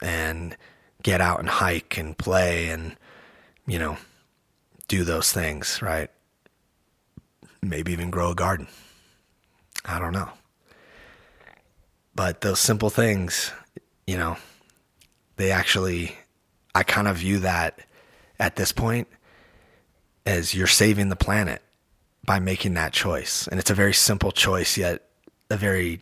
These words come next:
daunting task to go start from scratch. But that, it's a choice nonetheless, and it's right in front of us every day. Uh, and whether that's just, you know,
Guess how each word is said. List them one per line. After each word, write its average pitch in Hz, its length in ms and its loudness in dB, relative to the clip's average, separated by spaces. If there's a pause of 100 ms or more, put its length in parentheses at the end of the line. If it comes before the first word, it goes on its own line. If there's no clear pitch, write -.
(120)
daunting 92 520 0
task 87 520 0
to 107 100 -4
go 90 140 -2
start - 340 0
from 87 160 -6
scratch. - 540 0 (2250)
But 95 120 -4
that, 95 220 2
it's - 140 -2
a 95 60 -2
choice - 640 0
nonetheless, 98 640 2
and 87 120 0
it's - 120 0
right 95 180 2
in 101 60 -6
front 104 220 2
of 92 80 0
us - 300 0
every 92 260 0
day. 82 300 0 (760)
Uh, 87 260 2
and 101 140 0
whether 98 500 4
that's 101 300 0
just, - 300 -2 (440)
you 101 120 -6
know, 87 240 -6